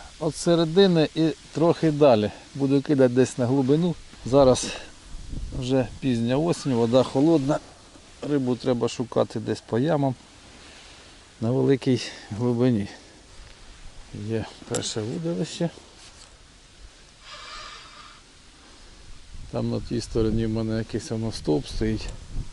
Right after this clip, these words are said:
Ні, лівіше візьму на той кущ. Ось такий орієнтир візьму. І трохи далі середини.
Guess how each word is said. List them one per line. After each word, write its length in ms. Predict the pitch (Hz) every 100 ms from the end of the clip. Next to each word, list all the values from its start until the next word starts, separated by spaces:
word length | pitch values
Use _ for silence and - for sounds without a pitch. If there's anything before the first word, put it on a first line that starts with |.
| - - - - - - - - - - -
Ні, 160 | 107 101 - -
лівіше 420 | - 110 110 - 101
візьму 420 | 98 104 110 101
на 160 | 104 104
той 140 | 110 98 - - - - - - - - - - - -
кущ. 320 | 117 107 - - - - - - - - - - - - - - - - - - - - -
Ось 220 | 101 123 117
такий 380 | 127 - 131 120 - - 127
орієнтир 440 | 131 120 135 123
візьму. 440 | 117 113 113 117 - - - - - - - - - - - - - - - - - - - - - - -
І 40 | 85 - - -
трохи 380 | 123 143 - 120
далі 420 | - 139 139 131
середини. 720 | - 120 127 117 107 98